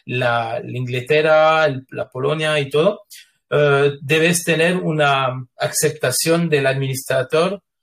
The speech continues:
eh, y te, y te, te inscribe, eh, con tu indicativo y tu código.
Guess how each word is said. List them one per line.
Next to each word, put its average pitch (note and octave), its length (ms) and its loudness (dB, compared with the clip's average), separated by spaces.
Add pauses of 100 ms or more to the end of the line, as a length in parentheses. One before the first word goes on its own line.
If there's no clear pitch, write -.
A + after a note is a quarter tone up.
(140)
eh, C#3+ 200 -2
y D3+ 180 -6
te, C#3+ 360 2
y C3+ 180 -6
te, B2+ 680 -4
te B2+ 120 -10
inscribe, E3+ 720 -2 (340)
eh, B2 720 -2
con C3+ 300 -4
tu B2 640 -8
indicativo C#3 760 -2
y C#3+ 180 -2
tu C3+ 200 -10
código. C3 540 0